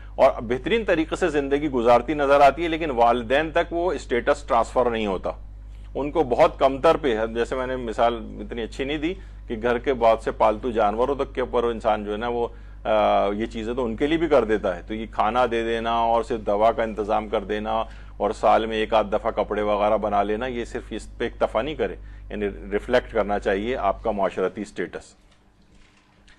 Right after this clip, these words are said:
इकतीसवां ये है कि अपनी औल-, अपने माल को वालिदैन का माल समझना और उनका, उन्हीं का माल करार देना।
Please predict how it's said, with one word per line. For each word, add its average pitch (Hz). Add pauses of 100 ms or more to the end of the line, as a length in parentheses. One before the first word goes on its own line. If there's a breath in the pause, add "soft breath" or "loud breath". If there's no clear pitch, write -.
(1500 soft breath)
इकतीसवां 208
ये 226
है 233
कि 247
अपनी 220
औल-, 156
अपने 226
माल 160
को 196
वालिदैन 143
का 214
माल 175
समझना 175
और 202
उनका, 196
उन्हीं 180
का 233
माल 165
करार 120
देना। 92